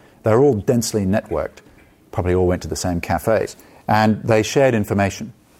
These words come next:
Now, the governments in exile and these diaspora organizations in the U S produced extensive reports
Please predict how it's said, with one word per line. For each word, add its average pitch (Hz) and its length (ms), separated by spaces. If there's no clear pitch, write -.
Now, 110 80
the 110 100
governments 143 420
in 113 80
exile 113 560
and 110 240
these 104 140
diaspora 113 560
organizations 87 800
in 98 200
the 87 180
U 120 120
S 87 160
produced 117 440
extensive 147 680
reports 110 640